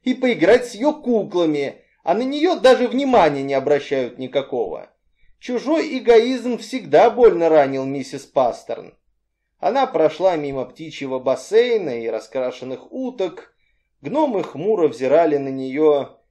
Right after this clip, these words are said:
и на двух ее гостей из-под своих красных колпаков. Миссис Пастерн извлекла ключик, висевший у нее на шнурке вокруг шеи,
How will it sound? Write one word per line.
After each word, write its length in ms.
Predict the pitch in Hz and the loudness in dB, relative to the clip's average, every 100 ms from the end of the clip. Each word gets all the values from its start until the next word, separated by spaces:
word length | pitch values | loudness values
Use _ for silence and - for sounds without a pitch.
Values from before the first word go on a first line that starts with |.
| _ | _
и 80 | 139 | -2
на 160 | 147 | -2
двух 360 | 127 139 160 143 | -2 -6 -6 -4
ее 200 | 135 135 | -4 -2
гостей 640 | 135 123 - 214 233 220 | -4 -6 -8 -6 -6 -6
из-под 500 | - 120 127 - 135 | -12 -16 -14 -16 -16
своих 460 | - 131 180 175 - | -4 -4 -2 -6 -4
красных 460 | 131 139 - 131 | -2 -2 -4 -12
колпаков. 760 | - 135 135 139 - 123 107 - _ _ _ _ _ _ _ | -8 -6 -2 -4 -4 -10 -10 -12 _ _ _ _ _ _ _
Миссис 400 | 160 156 220 - | -10 -8 -8 -10
Пастерн 680 | - 185 208 208 120 113 | 0 4 4 0 -8 -8
извлекла 460 | 113 113 135 131 139 | -10 -10 -12 -2 -2
ключик, 640 | 131 208 269 - 220 214 _ _ | -2 -8 -8 -6 -6 -6 _ _
висевший 560 | - 151 - 185 - 156 | -16 -14 -6 -6 -4 -2
у 60 | |
нее 280 | 156 156 160 | -2 0 0
на 140 | 156 151 | 0 -4
шнурке 480 | 160 156 - 160 | -4 -8 -4 0
вокруг 380 | 143 143 151 151 | 0 0 -4 -10
шеи, 640 | - 151 143 139 123 - | -4 2 2 2 -4 -10